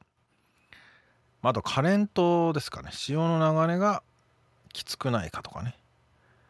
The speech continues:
まあ、そういうのの知識を多少入れとくというのがありますと、それと同時に、最近はアプリで波のチェッ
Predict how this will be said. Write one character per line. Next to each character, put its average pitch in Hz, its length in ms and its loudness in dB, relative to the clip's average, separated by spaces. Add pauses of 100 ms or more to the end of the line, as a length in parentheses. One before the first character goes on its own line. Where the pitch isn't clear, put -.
(320)
ま 135 60 -6
あ、 - 20 -4
そ 196 140 2
う - 20 4
い 208 40 2
う - 40 2
の 151 240 2
の 143 160 -2
知 - 100 -6
識 - 320 -6
を 127 120 0
多 107 120 -8
少 120 240 -4
入 104 80 -4
れ 101 100 -2
と 90 140 -10
く - 140 -18
と 71 100 -12
い 73 60 -10
う 69 40 -12
の 82 120 -10
が - 320 -8 (360)
あ 85 120 -10
り 85 80 -8
ま 85 160 -8
す - 160 -16
と、 - 160 -12
そ - 160 -8
れ 135 80 -6
と 156 120 -4
同 160 240 0
時 175 120 0
に、 190 320 0 (680)
最 139 200 -4
近 156 120 0
は 113 100 4
ア 139 60 4
プ - 160 -2
リ 110 100 2
で 80 140 -4
波 95 240 0
の 123 120 0
チ 139 120 -2
ェ - 20 -8
ッ - 40 -18